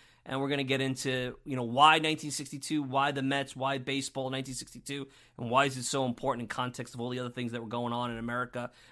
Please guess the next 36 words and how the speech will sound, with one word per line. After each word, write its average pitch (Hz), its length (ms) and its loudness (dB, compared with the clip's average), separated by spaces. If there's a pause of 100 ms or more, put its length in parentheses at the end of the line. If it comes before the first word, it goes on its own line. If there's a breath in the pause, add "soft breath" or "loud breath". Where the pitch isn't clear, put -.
and 143 240 2
the 127 120 2
country 139 580 0
and 120 80 0
the 113 40 0
world 113 680 2 (460 soft breath)
with 120 180 -4
the 120 80 -10
Cuban 131 320 0
Missile 120 240 -2
Crisis 123 600 -4
and, 107 540 -8
you 110 80 -12
know, 107 140 -16
space - 480 -4
travel 120 400 0
and 107 100 -6
all 107 60 -6
this 104 160 -10
other 101 160 -10
stuff. - 240 -14 (120)
All 196 160 10
right, 139 260 4 (680 soft breath)
we're 180 160 6
gonna 240 120 8
take 220 180 10
a - 20 -6
quick 226 220 4
break. 240 480 4 (220)
We'll 110 120 -2
be 135 140 2
back 151 260 6
with 156 140 2
that 190 240 10
and 196 60 2
more 175 420 8